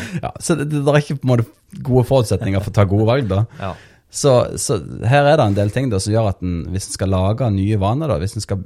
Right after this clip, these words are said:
Speaker 2: slutte med en ting eller hva det er for noe, så, så må en være forberedt på at det er litt, det, det, det vil koste litt.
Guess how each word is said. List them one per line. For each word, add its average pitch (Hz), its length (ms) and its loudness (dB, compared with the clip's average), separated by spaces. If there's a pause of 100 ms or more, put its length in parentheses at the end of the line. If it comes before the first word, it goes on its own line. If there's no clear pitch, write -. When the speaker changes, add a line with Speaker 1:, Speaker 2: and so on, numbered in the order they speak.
Speaker 2:
slutte - 520 -4
med 113 100 -2
en 92 60 -2
ting 90 160 -2
eller 87 100 -4
hva 95 160 -4
det - 80 -4
er - 60 -20
for - 80 -8
noe, 87 160 -6
så, - 260 -8
så - 160 -8
må 131 80 -2
en 120 160 -2
være 101 140 0
forberedt 113 320 -2
på 80 80 -4
at 80 140 -10
det 82 200 -4
er 101 60 -2
litt, 90 180 -6 (240)
det, 98 120 -6 (220)
det, 98 120 -6 (480)
det - 80 -10 (440)
vil - 120 -12
koste - 360 -4
litt. - 300 -10